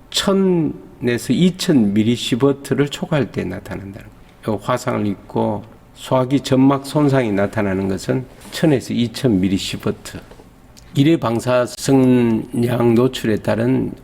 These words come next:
암 발생 위험 증가율은 이렇게 나와 있습니다. 그래서 백 밀리시버트부터 영점오 프로 증가한다고 돼 있고, 천 밀리시버트는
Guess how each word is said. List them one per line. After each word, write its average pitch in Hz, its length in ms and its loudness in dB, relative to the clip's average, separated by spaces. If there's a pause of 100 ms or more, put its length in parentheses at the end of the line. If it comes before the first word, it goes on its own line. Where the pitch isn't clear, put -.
(180)
암 120 200 0
발생 110 560 -2
위험 113 300 2
증가율은 113 920 -2 (360)
이렇게 - 340 -16 (280)
나와 113 180 -16
있습니다. - 340 -18 (100)
그래서 123 340 -6 (320)
백 151 160 4
밀리시버트부터 135 1300 2
영점오 123 560 2
프로 104 260 -4
증가한다고 95 720 -6
돼 104 80 -14
있고, 131 400 -8 (260)
천 151 380 2
밀리시버트는 117 960 0